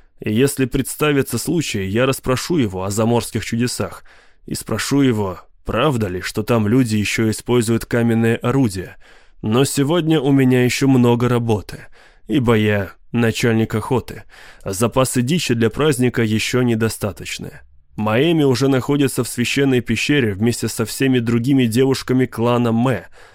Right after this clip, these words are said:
народа гюисов, для прохождения обрядов очищения. Они там останутся до того момента, пока ближайшей ночью рука судьбы не укажет супругу.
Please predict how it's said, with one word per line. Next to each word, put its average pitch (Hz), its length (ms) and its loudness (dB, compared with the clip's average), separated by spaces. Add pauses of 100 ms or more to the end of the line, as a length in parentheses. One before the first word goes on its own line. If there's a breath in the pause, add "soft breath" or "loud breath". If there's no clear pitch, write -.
(180 soft breath)
народа 123 540 2
гюисов, 120 580 0
для 113 200 0
прохождения 113 720 0
обрядов 110 460 -2
очищения. 98 720 -6 (140)
Они 110 240 2
там 120 240 2
останутся 113 520 0
до 110 100 2
того 113 220 2
момента, 113 440 2
пока 110 280 -2
ближайшей 110 680 0
ночью 107 680 -2
рука 113 420 0
судьбы 113 440 0
не 120 140 4
укажет 117 460 0
супругу. - 640 -4